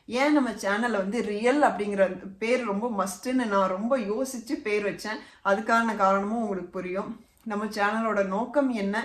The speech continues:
நம்ம சேனலோட உண்மை தன்மை என்ன அப்படிங்கிறதும் வந்து உங்களுக்கு நல்லாவே புரியும். இப்போ நீங்க அந்த ஆடியோ மெசேஜுக்கு போலாம்.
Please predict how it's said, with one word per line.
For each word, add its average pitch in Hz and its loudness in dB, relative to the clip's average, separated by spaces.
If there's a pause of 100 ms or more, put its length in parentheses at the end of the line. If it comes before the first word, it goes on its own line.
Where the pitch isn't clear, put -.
(280)
நம்ம 190 -6
சேனலோட 214 0
உண்மை 240 0
தன்மை 220 -2
என்ன 196 -4
அப்படிங்கிறதும் 208 -2
வந்து 226 -2
உங்களுக்கு 196 -2
நல்லாவே 190 -2
புரியும். 208 -6 (320)
இப்போ 240 0
நீங்க 208 -4
அந்த 185 -4
ஆடியோ 190 4
மெசேஜுக்கு 196 -10
போலாம். 175 -4